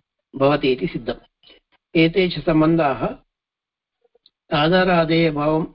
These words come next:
साधयन्ति इति वृत्तिनियामकाः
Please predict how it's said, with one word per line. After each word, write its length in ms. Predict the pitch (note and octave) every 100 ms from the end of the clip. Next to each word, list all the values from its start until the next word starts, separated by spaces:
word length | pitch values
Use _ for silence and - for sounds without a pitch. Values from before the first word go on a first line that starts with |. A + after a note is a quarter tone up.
| -
साधयन्ति 800 | - C#3+ D3+ C#3+ B2+ D3+ F#3+ _ _ _ _ -
इति 380 | D3+ F#3 D4+ - _ _ C#3+
वृत्तिनियामकाः 1080 | D3+ - F#3 E3+ D#3+ D3+ D3 C#3+ C3+ C#3